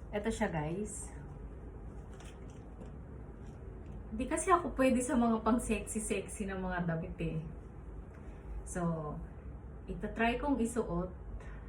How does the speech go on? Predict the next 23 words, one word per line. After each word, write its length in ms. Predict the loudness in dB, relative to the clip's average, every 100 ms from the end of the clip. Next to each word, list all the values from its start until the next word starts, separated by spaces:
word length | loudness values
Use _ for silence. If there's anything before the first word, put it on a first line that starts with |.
| -12 -12 -12 -12 -12 -10 -10 -10 -10 -10 -10 -10 -10 -6
Papakita 560 | 0 2 2 2 4 2
ko 0 |
sa 160 | 0
inyo 240 | 0 0 -2
kung 160 | 0
ano 160 | 0 0
yung 400 | 2 2 2 0 -2 -8 -10 -10 -8
itsura 320 | 0 2 4
siya 180 | 2 -2
sa 300 | -2 -2 -2
akin. 160 | -2 -6 -8 -10 -10 -10 -10 -10 -10 -12 -12 -10 -10 -10 -10 2
So, 160 | 6 10
ayun 320 | 10 10 12
guys. 720 | 12 12 12 8 4 0 -2 -4 2
Pang 180 | 6 8
summer 400 | 10 10 10 6 4
talaga 320 | 4 4 2
siya. 480 | 2 2 2 2 0 -6 -12 -12 -8 -4
Di 160 | 0
ba? 260 | 2 2 0 -2 -6 -10 -12 -12 -12 -4
Ang 140 | 0 4
ganda. 800 | 4 2 6 10 10 8 2 0 -4 -8 -10 -10 -10 -10 -12 -12 -12 -12 -4 2
Butas, 320 | 10 10